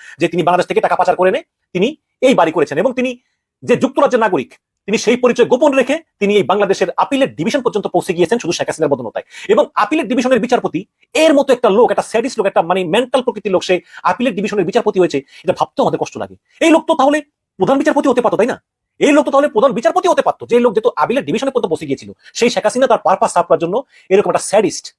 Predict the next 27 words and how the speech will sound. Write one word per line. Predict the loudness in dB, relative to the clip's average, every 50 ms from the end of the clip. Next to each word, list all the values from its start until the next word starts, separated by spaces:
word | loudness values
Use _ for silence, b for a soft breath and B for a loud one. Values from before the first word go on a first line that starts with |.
| _ _ _ _ _ _ _ _ -2
এমনকি | 0 0 0 2 2
তোফায়েল | 2 4 4 4
আহমেদও | 4 4 2 2
বলেছে | 2 2 2 0
সংসদ | 0 -2 0 2
দাঁড়িয়ে | 2 0 0 -2 -8 _ _ _ _ -6
যে | -4
বিচারপতি | -2 0 0 0 0 -2 -4
মানিক | -4 -4 -4 -2
স্যাডিস্ট। | -2 -2 -2 -2 -6 -14 _ _ _ _ _ _ _ 2
এরকম | 2 4 4 4 2 0
একটা | 0 0 0 -2
স্যাডিস্ট | -2 -2 -6 -4 -2 0 0 0 -2 -2 -2
লোককে | -2 -2 0 0 -2 -2 -4 _ _ _
শেখ | -8 -6 -4
হাসিনা | -4 -2 -2 -2 -4 -4 b b b b b
প্রধান, | -2 0 2 2 0 0 -2 -4 -4
আহ, | -4 -4 -6 _ _ _ _ _ _ _ _ -6
আপিলের | -4 0 2 2 2 2
ডিভিশনের | 0 -2 0 2 0 0
বিচারপতি | 2 2 0 0 0 0 0
বানিয়েছিল | 0 0 0 0 0 0 0 -2 b b b b
পারপাস | 0 0 2 0 0 0
সার্ভ | -2 -2 0
করার | 0 0 0
জন্য। | 0 0 0 -2 -2 -4 b b -2
এবং | 0 2 2 2